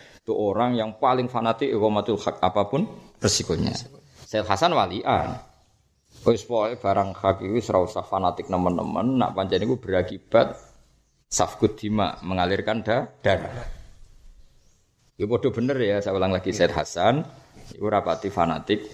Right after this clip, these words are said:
wis pokoke iqamatul haq, terutama hak fil khilafah, napa? Fil khilafah, sing penting apa? Ora ana safkut dima, ora ana pertumpahan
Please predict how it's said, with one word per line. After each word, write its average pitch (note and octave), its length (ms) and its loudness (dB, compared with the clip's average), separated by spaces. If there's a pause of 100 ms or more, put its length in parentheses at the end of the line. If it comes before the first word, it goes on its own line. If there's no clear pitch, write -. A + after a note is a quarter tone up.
(200)
wis - 160 -6
pokoke F2 240 2
iqamatul D#2 480 0
haq, - 240 0
terutama E2+ 320 0
hak - 240 -2
fil F#2 160 0
khilafah, F2+ 560 0
napa? B2+ 320 0 (160)
Fil F#2 180 2
khilafah, F2+ 540 0
sing F#2+ 160 -6
penting A#2 320 0
apa? A#2+ 260 0 (760)
Ora F#2 240 0
ana A#2 80 2
safkut B2+ 560 -2
dima, A2 560 -2
ora F2 240 0
ana A2 240 2
pertumpahan G2 640 2